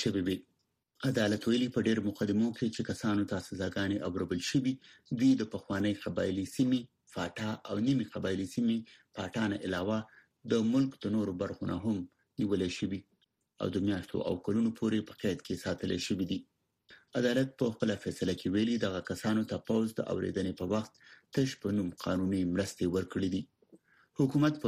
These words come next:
شپېتو ورځو کې دننه د های کورټ د فیصلې خلاف سپریم کورټ کې اپیل کولی شي. میډیا رپورټونه وایي، د پېښور های کورټ دغه ډول نور سل درخواستونه د اورېدنې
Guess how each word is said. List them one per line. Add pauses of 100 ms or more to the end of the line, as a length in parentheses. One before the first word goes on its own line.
شپېتو
ورځو
کې
دننه (400)
د (140)
های
کورټ (120)
د (160)
فیصلې (160)
خلاف (440)
سپریم
کورټ
کې (160)
اپیل (100)
کولی (100)
شي. (960)
میډیا
رپورټونه
وایي،
د
پېښور
های
کورټ (100)
دغه (100)
ډول (540)
نور (400)
سل (100)
درخواستونه (100)
د (140)
اورېدنې